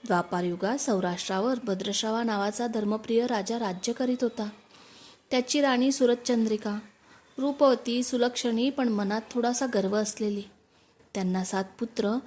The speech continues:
आणि एक लाडकी कन्या होती, श्यामबाला. एके दिवशी महालक्ष्मी देवीने विचार केला, "गर्विष्ठ मनात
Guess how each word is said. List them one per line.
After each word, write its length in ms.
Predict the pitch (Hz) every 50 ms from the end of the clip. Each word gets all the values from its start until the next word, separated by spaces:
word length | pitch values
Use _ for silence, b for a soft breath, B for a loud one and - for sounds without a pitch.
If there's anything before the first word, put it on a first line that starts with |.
| B B B B B B -
आणि 180 | - 202 214 214
एक 160 | 208 208 208
लाडकी 360 | 196 185 185 185 185 - 190
कन्या 380 | 190 - 185 180 175 180 185 180
होती, 280 | 180 180 180 - 240
श्यामबाला. 640 | 247 - - 196 190 190 190 185 190 185 185 185 185 196 - - B B B B B B B B B B B B -
एके 240 | 190 185 - - 190
दिवशी 360 | 185 190 185 185 - - 262
महालक्ष्मी 600 | 269 254 220 196 196 196 196 202 - 233 233 247
देवीने 340 | 233 247 240 247 247 254 269
विचार 340 | 254 220 - - 202 214 240
केला, 320 | - 277 247 233 226 247 - - - B B B B B B B B B B B - 240
"गर्विष्ठ 460 | 254 247 254 247 277 262 - - 294
मनात 380 | 285 262 254 240 233 240 262